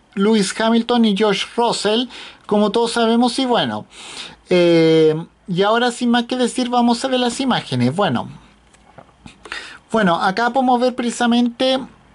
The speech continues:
al nuevo vehículo del equipo misilado en Brackley, eh, con todos los integrantes, bueno, con los integrantes del equipo, como por ejemplo a Toto Wolff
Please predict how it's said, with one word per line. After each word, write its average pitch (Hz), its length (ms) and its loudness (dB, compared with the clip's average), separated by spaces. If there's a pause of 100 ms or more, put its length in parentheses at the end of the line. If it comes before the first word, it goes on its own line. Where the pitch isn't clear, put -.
(120)
al 190 560 2
nuevo 226 480 2
vehículo 233 540 0
del 220 160 2
equipo 226 340 0
misilado 220 480 0
en 202 80 0
Brackley, 226 640 -2 (340)
eh, 180 680 2 (400)
con 226 400 2
todos 233 360 0
los 226 220 -2
integrantes, 220 1000 0 (140)
bueno, 202 400 0
con 202 140 2
los 190 160 -2
integrantes 208 580 2
del 214 160 0
equipo, 226 640 0 (400)
como 202 220 2
por 208 120 2
ejemplo 233 520 0
a 208 180 0
Toto 202 260 -2
Wolff 226 460 0